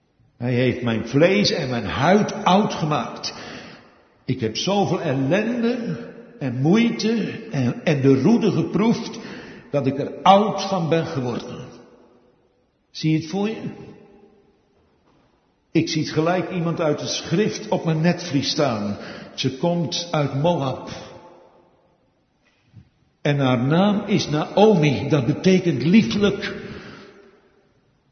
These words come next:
En de inwoners van Bethlehem zien Naomi terugkomen uit Moab en ze zeggen tegen elkaar, "Is dat Naomi?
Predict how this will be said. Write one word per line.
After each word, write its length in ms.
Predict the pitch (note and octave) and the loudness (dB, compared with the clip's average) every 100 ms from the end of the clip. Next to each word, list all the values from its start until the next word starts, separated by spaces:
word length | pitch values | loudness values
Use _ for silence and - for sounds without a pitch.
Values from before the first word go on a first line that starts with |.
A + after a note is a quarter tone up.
| _ _ _ _ _ _ _ _ _ _ _ _ _ _ | _ _ _ _ _ _ _ _ _ _ _ _ _ _
En 160 | D#3 C3 | -4 -2
de 140 | C#3+ | -2
inwoners 600 | F#3 F#3+ E3+ F3 E3+ D#3 | -2 0 2 2 2 -2
van 220 | - D3 A2+ | -4 -4 0
Bethlehem 640 | F3 - F3+ E3 E3+ E3 | -2 0 -2 0 0 -2
zien 160 | C#3 D3+ | -4 -6
Naomi 540 | D#3+ - F#3+ F#3 E3 | -6 -4 -2 -2 -4
terugkomen 600 | E3 G3+ - F#3 E3+ E3+ | -2 -4 -4 -6 -4 -6
uit 220 | D#3 C#3 | -6 -6
Moab 500 | C3+ E3+ F#3 F#3 F3 | -4 -2 0 0 0
en 140 | F3 D3 | -2 -4
ze 140 | D3+ | -4
zeggen 340 | - F3+ D3+ - | -2 -2 -4 -6
tegen 300 | F#3+ C#3+ D#3+ | -6 -4 -4
elkaar, 380 | C3 E3 D3 - | -4 -4 -4 -4
"Is 240 | C#3+ - | -4 -4
dat 280 | - C3+ - | -2 -4 -4
Naomi? 840 | A2+ - - G#3+ C4+ G3+ G3+ B3+ | -8 -8 -2 2 2 2 0 0